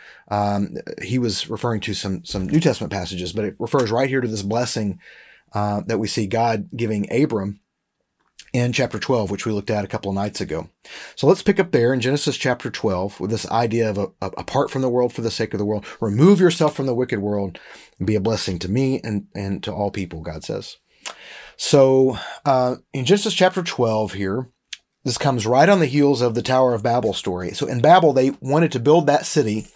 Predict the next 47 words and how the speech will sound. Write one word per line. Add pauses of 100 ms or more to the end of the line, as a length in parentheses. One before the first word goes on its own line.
(580)
Remember,
cities (200)
are
a
place (200)
made
out
of
fear. (160)
Cain
goes
away,
builds
the
first
city
out
of
fear. (420)
He's
afraid,
so
he
builds
a
tower
and
he
builds
a
wall. (360)
And
then
everybody
else
comes
in
there
and
they
build
walls
around
that,
and
they
build